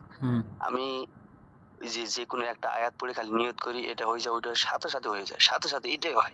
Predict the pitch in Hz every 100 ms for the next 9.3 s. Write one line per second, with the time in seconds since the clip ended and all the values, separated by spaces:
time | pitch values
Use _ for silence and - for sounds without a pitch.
0 | - 139 - 190 202 123 - - - -
1 | - - - - - - 202 233 147 226
2 | - 233 254 233 185 226 240 - 156 220
3 | 226 262 240 247 - - - 202 214 247
4 | 226 208 240 233 220 226 - 220 - 156
5 | 127 - - 226 247 247 240 247 233 226
6 | 226 226 220 208 185 208 202 226 - -
7 | - - 196 - - 220 190 170 151 131
8 | 131 147 151 143 156 170 156 135 110 101
9 | 101 92